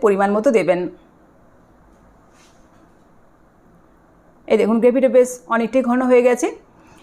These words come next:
এবার সবশেষে দেব অল্প একটু গরম মশলার গুঁড়ো। তারপর নাড়াচাড়া করে মিশিয়ে দেব। এখানে আপনারা চাইলে অল্প একটু ঘিও দিতে পারেন, তবে আমি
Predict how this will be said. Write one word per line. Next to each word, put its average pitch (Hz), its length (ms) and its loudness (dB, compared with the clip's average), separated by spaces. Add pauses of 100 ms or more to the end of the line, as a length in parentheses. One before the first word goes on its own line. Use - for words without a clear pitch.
এবার 202 240 2
সবশেষে 247 400 -2
দেব 247 120 2 (160)
অল্প 202 140 -6 (120)
একটু 202 120 -6 (120)
গরম 202 240 2
মশলার 262 320 -2
গুঁড়ো। 190 220 -2 (480)
তারপর 233 280 2
নাড়াচাড়া 233 340 -2
করে 240 160 2
মিশিয়ে 240 260 -2
দেব। 233 100 0 (1900)
এখানে 269 360 2
আপনারা 196 240 -2 (100)
চাইলে 202 240 2 (140)
অল্প 202 160 -4 (100)
একটু 220 120 -8 (100)
ঘিও 220 280 0
দিতে 226 220 -2
পারেন, 240 200 2 (440)
তবে 208 180 2 (120)
আমি 202 140 -4